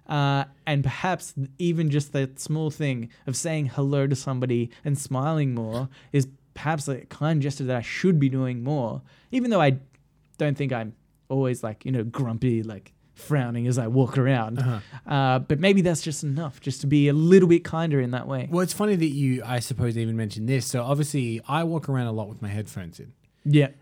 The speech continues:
Speaker 2: Uh, and I was in the elevator that we share here in this apartment building, and this guy got in. He looked very jolly, kind of an older chap.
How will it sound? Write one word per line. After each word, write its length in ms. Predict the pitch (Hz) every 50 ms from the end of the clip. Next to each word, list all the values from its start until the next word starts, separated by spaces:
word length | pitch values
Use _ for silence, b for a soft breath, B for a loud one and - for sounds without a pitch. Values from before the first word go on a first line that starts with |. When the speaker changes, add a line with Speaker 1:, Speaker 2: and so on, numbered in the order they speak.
| _ -
Speaker 2:
Uh, 200 | 117 113 110 101
and 160 | 120 123 127
I 180 | 123 131 151 180
was 180 | 180 165 147
in 240 | 151 151 139 127 120
the 240 | 120 117 113 113 113
elevator 380 | 110 123 123 120 110 110 104 104
that 80 | 101 101
we 120 | 104 101
share 440 | 92 - - 117 107 101 101 98 98
here 320 | 95 98 110 107 101 98 98
in 140 | 92 104 107
this 140 | 101 90 -
apartment 380 | - _ - 101 95 95 92 92
building, 340 | 90 82 80 85 85 85 - _ _ _ b b b b b b b _ _ - -
and 240 | 98 95 95 95 95
this 120 | 101 -
guy 240 | - - 156 165 170
got 140 | 151 139 123
in. 140 | 117 110
He 120 | 104 117 127
looked 180 | 147 180 180
very 200 | - 196 180 156
jolly, 400 | 135 117 - 123 107 92 92 90 92
kind 160 | - 120 120
of 60 | 117 113
an 60 | 107
older 220 | 101 104 101 92
chap. 300 | - - - 85 - -